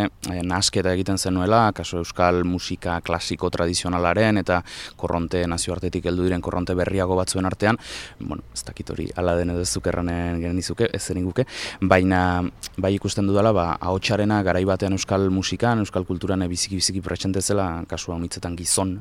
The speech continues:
ahots hori, emaztenak ere hor ziren arren, gaur egun galtzen joan dela,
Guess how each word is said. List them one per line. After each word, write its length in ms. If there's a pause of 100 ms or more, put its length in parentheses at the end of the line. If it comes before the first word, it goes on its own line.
ahots 320
hori, 240
emaztenak 520
ere 200
hor 160
ziren 460
arren, 260 (300)
gaur 180
egun 180
galtzen 380
joan 160
dela, 260